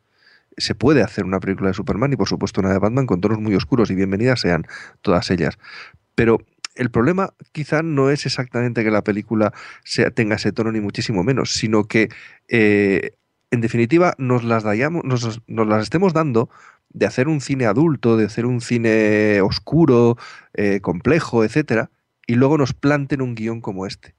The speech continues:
Ese es el gran problema. Si ahí está genial que sea oscuro, si está genial que sea luminoso, lo que no está tan genial es que en cualquiera de los casos te planten un guión como este. Entonces, en el caso de, de Marvel, pues bueno, es que realmente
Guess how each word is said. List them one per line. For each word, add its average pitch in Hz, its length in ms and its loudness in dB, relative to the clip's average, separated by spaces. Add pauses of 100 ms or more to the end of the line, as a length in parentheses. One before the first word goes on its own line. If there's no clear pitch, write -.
(160)
Ese 135 220 -4
es - 100 -4
el 117 140 2
gran 113 220 0
problema. 101 440 -4 (640)
Si - 180 -2
ahí 104 80 4
está 143 260 0
genial 143 440 0
que 131 140 -2
sea 123 260 2
oscuro, 120 540 -2 (240)
si - 140 -8
está 113 220 -4
genial 127 400 0
que 123 120 -4
sea 110 180 0
luminoso, 120 560 0 (640)
lo 95 120 -2
que 98 80 -2
no 101 100 0
está 123 120 0
tan 123 160 0
genial 123 360 0
es 131 100 -6
que 117 80 -6
en 104 40 -8
cualquiera 107 300 0
de 110 60 4
los 113 100 0
casos 120 300 -4
te 120 100 0
planten 107 340 -4
un 113 140 -6
guión 101 240 -2
como 98 220 0
este. - 240 -8 (800)
Entonces, 117 400 0 (380)
en 107 100 0
el 104 80 2
caso 123 260 2
de, 143 520 4
de 127 120 0
Marvel, 147 320 -2
pues 113 120 -4
bueno, 156 180 -4
es - 80 -6
que - 200 -2
realmente 151 500 -2